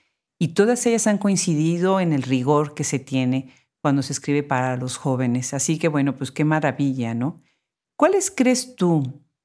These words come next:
que son ahora los retos para alguien que escribe para esa audiencia? Sobre todo viendo pues, la competencia que hay, ¿no?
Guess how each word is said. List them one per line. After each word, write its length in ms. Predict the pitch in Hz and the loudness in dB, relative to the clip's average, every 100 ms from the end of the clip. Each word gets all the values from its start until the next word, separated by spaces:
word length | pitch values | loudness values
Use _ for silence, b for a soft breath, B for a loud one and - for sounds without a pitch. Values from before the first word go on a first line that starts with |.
| - | -4
que 140 | 156 | 0
son 320 | - 175 180 | 2 2 4
ahora 680 | 170 151 147 147 139 131 131 | 4 4 4 4 2 0 -2
los 340 | 151 156 139 143 | 0 0 0 0
retos 480 | 180 175 123 107 | 0 0 -4 -6
para 220 | - 143 143 | 0 4 4
alguien 240 | 156 160 | 2 -2
que 80 | 147 | -2
escribe 460 | - - 139 139 | -4 -2 0 0
para 200 | 135 131 | 0 -2
esa 220 | 135 - 135 | 0 0 0
audiencia? 760 | 131 135 139 139 131 139 120 - B B B | 0 2 2 0 -2 -2 -2 -6 B B B
Sobre 300 | - 180 180 | -2 0 0
todo 360 | 185 226 254 254 | 0 2 2 2
viendo 800 | 208 202 214 208 208 202 202 - - _ _ _ | 2 2 2 2 2 2 0 -6 -18 _ _ _
pues, 140 | 165 156 | 2 4
la 120 | 156 | 4
competencia 640 | 156 143 151 202 196 156 | 4 0 0 0 2 0
que 120 | - | 0
hay, 280 | 190 180 - | 0 2 0
¿no? 360 | 131 147 220 | 0 0 -2